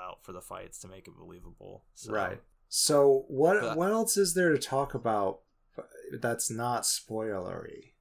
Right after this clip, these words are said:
Speaker 1: Hmm.
Speaker 2: Oh, I, we, maybe we should say that Kyle Chandler and Millie Bobby Brown still are, they're in this movie.
Speaker 1: They are in it, and their, their story is, is just completely not needed.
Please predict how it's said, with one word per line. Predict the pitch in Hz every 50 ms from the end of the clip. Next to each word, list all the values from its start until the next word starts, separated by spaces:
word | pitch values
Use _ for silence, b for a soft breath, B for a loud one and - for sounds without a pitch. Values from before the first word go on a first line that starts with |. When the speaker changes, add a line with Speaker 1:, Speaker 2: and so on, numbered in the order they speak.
| _ _ _ _
Speaker 1:
Hmm. | - 131 131 127 117 107 101 92 87 85 82 - _ _ _ _ _ -
Speaker 2:
Oh, | 147 151 151 139 123 -
I, | 135 139 147 143 135 - - 139
we, | 147 160 170 151
maybe | 160 165 180 190 202
we | 196 185 175
should | - - - 156 156 -
say | - - - 151 151 139 139 135 135 131 120 101 - _ _ _ _ _ _ _ -
that | 104 123 131 127 123 117 113 110 - - -
Kyle | - 139 143 139 131 127
Chandler | 120 - - 135 127 127 127 123 120 117 117 117 113 113 110 107 - - _ _ _ -
and | 127 127 123 120 117 117 113 110 107 101
Millie | 95 123 123 120 113
Bobby | 98 113 110 107 104 101
Brown | 98 104 104 104 104 104 101 98 98
still | - - - - - 110 101 95 95 92 - -
are, | - 95 - - - 117 117 123 -
they're | 117 113 110 104
in | 98 95 95
this | 92 87 - -
movie. | - 98 92 87 85 87 87 87 87 92 - -
Speaker 1:
They | 113 123
are | 147 175 190 196
in | 185 151 131
it, | 117 -
and | 113 113 113 113
their, | 120 110 104 101 101 - _ _ -
their | 117 117 113
story | - - - 143 143 147 139 127 101 98 98
is, | 95 - -
is | - 110 107 101 98
just | 104 113 107 -
completely | - 123 107 101 - - 139 135 123 120
not | 113 113 107 - 92
needed. | 110 127 143 - 87 -